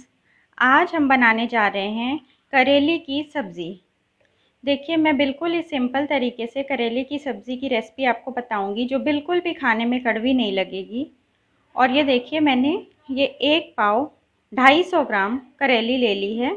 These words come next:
जिसमें मैंने ये बाकी cutting कर ली है। मैं ये आपको, ये इसलिए मैंने रखा है कि मैं आपको बताऊंगी इसकी cutting कैसे करनी है। ये मैंने चार medium size के आलू ले लिए हैं।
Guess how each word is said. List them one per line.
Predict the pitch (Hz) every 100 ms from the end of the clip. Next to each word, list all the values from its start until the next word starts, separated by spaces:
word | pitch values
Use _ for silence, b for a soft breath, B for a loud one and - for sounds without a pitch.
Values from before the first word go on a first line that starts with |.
| - _ _ _ _ _ _
जिसमें | 240 277 311
मैंने | 302 277 294
ये | 302
बाकी | 262 240 240 302 294 _
cutting | 254 254 294 294
कर | 285
ली | 269 240
है। | 277
मैं | 269 277
ये | 277
आपको, | 254 240 _ 277 202 -
ये | 233 285
इसलिए | 311 311 311
मैंने | 254 226
रखा | 220 214 247
है | 294
कि | 349
मैं | 294
आपको | 247 247
बताऊंगी | 254 254 220 233 277
इसकी | 277 - 254
cutting | 247 - 277
कैसे | 262 214 269
करनी | 262 208 185 190
है। | 202 247 381 _ _ _ _ _ -
ये | 294
मैंने | 339 302 311 359
चार | 359 269 254 330
medium | 302 262 277 294
size | 285 247 254
के | -
आलू | 233 214 240
ले | 233 190
लिए | 175 180
हैं। | 214 285